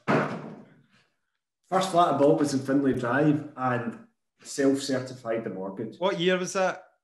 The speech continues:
Speaker 1: I'm getting
Speaker 2: Roughly.
Speaker 1: I think it was two thousand and, I think it was two thousand and eight.
Speaker 2: All
Speaker 1: I need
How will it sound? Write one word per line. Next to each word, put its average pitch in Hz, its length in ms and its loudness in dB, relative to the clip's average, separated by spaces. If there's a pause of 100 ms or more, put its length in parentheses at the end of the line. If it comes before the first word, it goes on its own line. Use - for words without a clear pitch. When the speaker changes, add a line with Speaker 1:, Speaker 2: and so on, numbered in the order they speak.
(3500)
Speaker 1:
I'm 107 100 -18
getting 139 400 -4 (240)
Speaker 2:
Roughly. 131 380 -14
Speaker 1:
I - 300 -14
think 165 200 -4
it 165 60 -6
was - 240 -10
two 135 200 -2
thousand 123 460 -4
and, 107 260 -6 (1000)
I 143 60 -2
think 160 180 -2
it 175 60 -4
was - 180 -8
two 151 100 -4
thousand 135 340 -2
and 131 200 0
eight. 160 300 -6 (260)
Speaker 2:
All 117 140 -12
Speaker 1:
I 117 80 -4
need 143 80 4